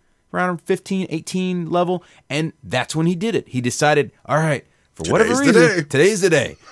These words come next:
Speaker 1: I'm screwing everybody over." And he did. And it was great because all the other players knew this was gonna happen.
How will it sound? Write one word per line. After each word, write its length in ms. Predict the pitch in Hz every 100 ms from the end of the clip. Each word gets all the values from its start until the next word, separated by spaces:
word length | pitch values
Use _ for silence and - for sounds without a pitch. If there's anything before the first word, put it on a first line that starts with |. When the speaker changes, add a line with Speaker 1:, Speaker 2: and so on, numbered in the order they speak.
| - 113
Speaker 1:
I'm 140 | 113
screwing 400 | - - 160 151
everybody 440 | 147 147 135 123
over." 280 | 113 101 80
And 180 | 104 147
he 60 | 185
did. 420 | 247 262 131 - _
And 120 | 170 185
it 60 |
was 160 | 202 -
great 340 | - 226 -
because 280 | 143 180 151 -
all 320 | 147 165 180
the 120 | 175
other 160 | 160 151
players 540 | - 110 110 117 - -
knew 420 | 123 175 254 247
this 160 | 226 202
was 100 | 185
gonna 200 | 208 190
happen. 340 | 190 170